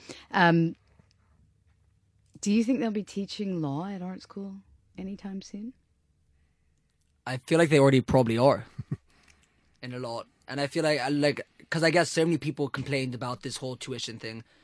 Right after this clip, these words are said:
Speaker 2: and about how all
Speaker 1: What
Speaker 2: these
Speaker 1: tuition thing?
Speaker 2: So just about how, how high the tuition is and will, are you guaranteed to get a job or make money making art? And at the end of the day, like, there is no guarantee at all, and there never will be a guarantee, 'cause if the art's not good, the art's not good, and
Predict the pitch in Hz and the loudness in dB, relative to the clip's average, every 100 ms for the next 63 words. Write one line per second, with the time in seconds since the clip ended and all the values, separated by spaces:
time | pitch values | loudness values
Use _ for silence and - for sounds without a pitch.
0 | _ - 127 139 135 131 170 254 147 240 | _ -10 -4 -2 -2 -2 2 2 4 2
1 | 196 190 147 135 139 - 165 151 170 147 | 2 0 -2 -4 -6 0 4 4 4 4
2 | 151 143 143 139 139 - 147 147 131 135 | 4 6 4 2 0 -2 2 2 2 0
3 | 127 127 131 123 127 127 127 123 135 135 | 0 -4 -4 -2 -4 -6 -8 -4 -4 -4
4 | - _ _ _ - - 143 143 135 143 | -8 _ _ _ -20 -6 0 0 2 2
5 | 143 139 135 127 135 127 127 131 123 131 | 2 0 0 -2 -4 -4 -6 -6 -6 -4
6 | 123 127 131 131 135 131 131 123 127 131 | -6 -4 -4 -2 -2 -2 -4 -4 -4 -4
7 | 127 123 123 - _ _ _ - 139 147 | -6 -6 -8 -12 _ _ _ -8 -4 0
8 | 160 160 156 143 143 135 120 120 - 120 | 0 2 2 2 2 2 -2 -10 -8 0
9 | 139 143 135 131 120 131 127 123 120 127 | 4 4 2 0 -2 -2 -4 -4 -6 -4
10 | 123 127 127 123 131 123 123 135 127 120 | -4 -4 -6 -4 -4 -2 0 2 2 0
11 | 120 123 131 123 123 117 127 127 135 120 | 0 0 -2 -6 -8 -6 -6 -6 -6 -4
12 | 135 117 120 120 120 117 127 117 113 | -6 -6 -8 -8 -10 -10 -10 -10 -14